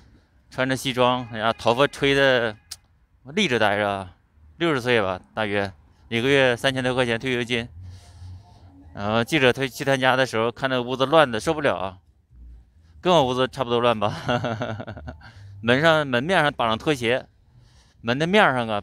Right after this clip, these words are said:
绑着几个绳，绑上拖鞋啊，屋里乱得没地方下脚。然后就问他说：“你这是要搬家吗？”然后那个小姑娘，记者问他：“你这是要搬家吗？”那老爷子说：“不，干咋打，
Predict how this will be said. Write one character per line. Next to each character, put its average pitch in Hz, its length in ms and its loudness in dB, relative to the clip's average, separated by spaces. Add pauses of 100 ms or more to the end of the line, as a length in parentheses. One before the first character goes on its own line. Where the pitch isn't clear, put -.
绑 107 180 0
着 120 100 -2
几 120 180 -6
个 104 80 0
绳， 113 220 -4
绑 113 120 0
上 98 100 -2
拖 131 120 -4
鞋 107 200 -2
啊， 98 260 -2 (520)
屋 139 100 0
里 147 140 6
乱 151 200 6
得 127 60 -2
没 117 100 -2
地 143 80 0
方 147 80 2
下 165 160 4
脚。 101 240 -4 (480)
然 107 100 -8
后 107 60 -4
就 131 80 -6
问 156 160 0
他 104 180 -2
说 156 140 -4
：“你 156 140 -6
这 180 760 0 (800)
是 - 140 -8
要 180 140 6
搬 175 160 4
家 165 180 6
吗？” 175 300 -2 (1300)
然 107 180 -4
后 120 280 2 (360)
那 110 100 -8
个 123 80 -4
小 113 140 2
姑 113 120 -4
娘， 117 220 0
记 127 140 -6
者 107 120 0
问 117 160 0
他 107 140 -4
：“你 107 80 -8
这 127 100 -4
是 135 140 -2
要 160 80 4
搬 147 140 2
家 143 180 0
吗？” 143 200 -8 (580)
那 113 80 -8
老 120 120 4
爷 107 120 2
子 123 80 2
说 135 100 0
：“不， 147 180 4 (240)
干 160 120 2
咋 170 120 6
打， 107 220 0